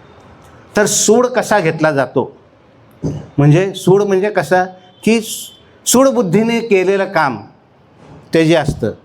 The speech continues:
तर ते नेमकं आजच झालं होतं. सूडबुद्धीने वागतात जी लोक, ती आज त्यांचं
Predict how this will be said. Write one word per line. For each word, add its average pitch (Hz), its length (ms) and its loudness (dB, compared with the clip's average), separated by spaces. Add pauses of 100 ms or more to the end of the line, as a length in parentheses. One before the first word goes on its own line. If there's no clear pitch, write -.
(480)
तर 180 80 2
ते 214 400 -2
नेमकं 170 420 2
आजच 170 280 0
झालं 127 260 -2
होतं. 107 220 -8 (920)
सूडबुद्धीने 226 640 2
वागतात 180 480 -2 (840)
जी 139 380 0 (140)
लोक, 143 240 0 (720)
ती 202 100 4
आज 190 180 0
त्यांचं 196 360 0